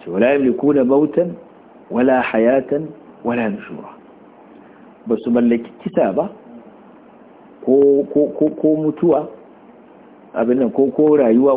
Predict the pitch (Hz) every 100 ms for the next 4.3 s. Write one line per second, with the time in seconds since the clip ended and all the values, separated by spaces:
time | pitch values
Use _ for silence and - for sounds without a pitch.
0 | 131 135 - 131 135 - 131 131 113 95
1 | 95 95 95 - 95 - - - - -
2 | - - - - - - - - - -
3 | - - 78 92 110 120 139 120 117 117
4 | 117 120 -